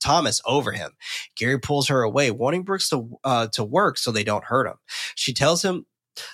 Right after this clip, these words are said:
uh, that, she tells him that they are going to restart the count. Thomas tells her, uh, that, uh, it really is Nolan.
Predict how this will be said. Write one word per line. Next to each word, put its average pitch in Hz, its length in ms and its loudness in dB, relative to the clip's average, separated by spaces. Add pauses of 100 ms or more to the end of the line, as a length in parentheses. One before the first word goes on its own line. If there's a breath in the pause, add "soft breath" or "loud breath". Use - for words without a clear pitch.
(160 loud breath)
uh, 131 220 6
that, 123 280 2 (160)
she - 140 0
tells 160 200 4
him 165 120 0
that 147 140 2
they 147 60 2
are 131 120 6
going 123 260 2
to 151 60 2
restart 151 340 2
the - 60 -10
count. 131 320 0 (320 loud breath)
Thomas 151 340 4
tells 147 220 0
her, 143 100 2
uh, 120 240 -2
that, 120 320 2
uh, 117 180 4
it 110 200 0
really 123 300 0
is 143 200 2
Nolan. 101 380 -2